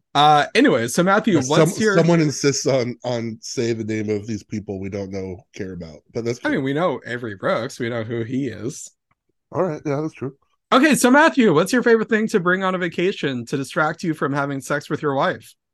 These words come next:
Speaker 2: Oh, uh, fleshlight? I don't know. <laughs> I don't know what the answer is.
Speaker 1: <laughs>
Speaker 2: No, I mean,
Speaker 1: Uh.
Speaker 2: <clears throat> the, the idea that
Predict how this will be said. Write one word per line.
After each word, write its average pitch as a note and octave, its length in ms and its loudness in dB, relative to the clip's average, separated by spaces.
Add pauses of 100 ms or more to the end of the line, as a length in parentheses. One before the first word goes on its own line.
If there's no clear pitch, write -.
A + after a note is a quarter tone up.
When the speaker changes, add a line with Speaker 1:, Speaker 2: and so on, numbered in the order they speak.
(1400)
Speaker 2:
Oh, B2 340 0 (600)
uh, A#2+ 480 2 (200)
fleshlight? D#3+ 680 0
I C3+ 60 -2
don't C#3 120 0
know. C3+ 120 0 (120)
<laughs> - 140 -8
I D#3 80 2
don't F3+ 100 2
know F3+ 120 2
what E3+ 100 -2
the C4+ 80 4
answer C#3+ 320 2
is. - 200 -16
Speaker 1:
<laughs> G#4+ 60 2 (1700)
Speaker 2:
No, D3 200 0
I D3+ 80 0
mean, D#3+ 220 2
Speaker 1:
Uh. F3+ 460 2 (220)
Speaker 2:
<clears throat> F3 60 -6 (800)
the, E3 340 -2 (1000)
the D3 240 0
idea C#3 720 -2 (1000)
that B2 420 -4